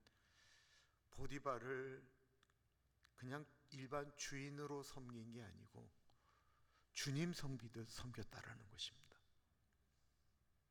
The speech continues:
그는 자신이 해야 될 일과 하지 말아야 될 일에 대한 정확한 구분이 있었습니다. 보디발의 아내의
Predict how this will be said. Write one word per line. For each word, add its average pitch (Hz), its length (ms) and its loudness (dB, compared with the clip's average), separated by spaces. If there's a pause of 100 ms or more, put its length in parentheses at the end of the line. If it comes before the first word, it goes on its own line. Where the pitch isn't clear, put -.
(2000)
그는 208 240 8
자신이 180 480 4
해야 160 220 6
될 131 220 0
일과 101 520 -4 (100)
하지 143 220 -6
말아야 107 500 0
될 101 220 -8
일에 92 220 -8
대한 101 340 -8 (440)
정확한 120 600 -6 (220)
구분이 123 400 -4
있었습니다. - 600 -12 (1040)
보디발의 180 460 12
아내의 139 720 10